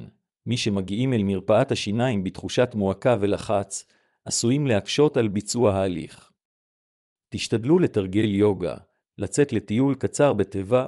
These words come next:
או לעשות כל דבר אחר שיאפשר לכם לנשום ולהגיע רגועים אל ההליך. השורה התחתונה. המדריך הנוכחי הציג בפניכם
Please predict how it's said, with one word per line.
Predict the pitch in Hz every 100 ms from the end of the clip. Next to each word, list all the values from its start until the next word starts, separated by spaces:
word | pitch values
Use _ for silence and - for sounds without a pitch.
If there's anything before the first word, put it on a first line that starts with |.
| -
או | 117
לעשות | 107 98 147 143 -
כל | 147 147
דבר | 107 101 127
אחר | 98 - 139
שיאפשר | 123 113 107 - 151 139
לכם | 123 - 117
לנשום | 101 98 - 139 139
ולהגיע | 107 101 101 107 123
רגועים | 107 95 101 127 117
אל | 101
ההליך. | 95 90 65 - - _ _ _ _ _ _ _ _ _ _
השורה | 104 - 104 113 139
התחתונה. | - 87 - 92 73 58 _ _ _ _ _ _ _ _ _ _
המדריך | 107 101 98 127 -
הנוכחי | 104 92 101 - 113 104
הציג | - 135
בפניכם | 101 98 107 95 143 139